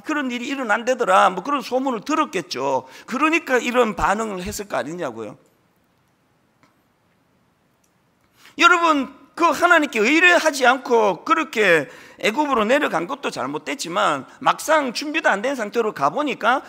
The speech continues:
그 문화나 시대가 너무 악해 이런 일이 일어난다면 어떻게 해야 됩니까? 여러분이 어디로 지금 뭐 이민을 갔는데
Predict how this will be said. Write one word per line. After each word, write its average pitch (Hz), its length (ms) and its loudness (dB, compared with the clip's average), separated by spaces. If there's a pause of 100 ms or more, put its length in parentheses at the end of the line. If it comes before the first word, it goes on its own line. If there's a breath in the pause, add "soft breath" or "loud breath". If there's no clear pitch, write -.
(120 loud breath)
그 220 540 0
문화나 220 640 0
시대가 202 460 -2
너무 233 260 0
악해 247 300 -2
이런 277 260 -4
일이 247 160 -6
일어난다면 226 540 -4
어떻게 - 340 -2
해야 453 100 2
됩니까? 120 680 -6 (720 soft breath)
여러분이 330 400 2
어디로 294 320 0
지금 254 240 -6
뭐 233 160 -4
이민을 277 420 -2
갔는데 156 880 -2